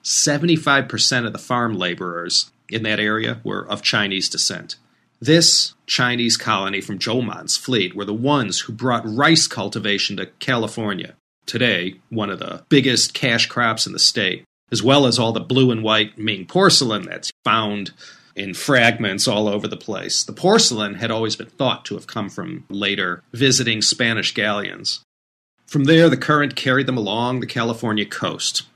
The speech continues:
They didn't stop in Claremont. They kept going, passing the Mexican coast, where another Chinese colony was established and where the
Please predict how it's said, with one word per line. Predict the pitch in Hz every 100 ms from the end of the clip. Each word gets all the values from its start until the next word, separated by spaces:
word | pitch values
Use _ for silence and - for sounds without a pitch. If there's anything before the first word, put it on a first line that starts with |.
| -
They | -
didn't | -
stop | - 104 98 113
in |
Claremont. | 104 110 92 90 85 98 113
They | -
kept | - 120 -
going, | 131 110 101 113 156 -
passing | - 139 120 151 135
the | 120 117 117 -
Mexican | 147 165 165 143 147
coast, | - 131 175 -
where | 110
another | 107 104
Chinese | 101 - 107 101 95
colony | - 110 107 110
was | 107 104
established | - - 120 104 98 123 -
and | 104
where | 98
the | 95 95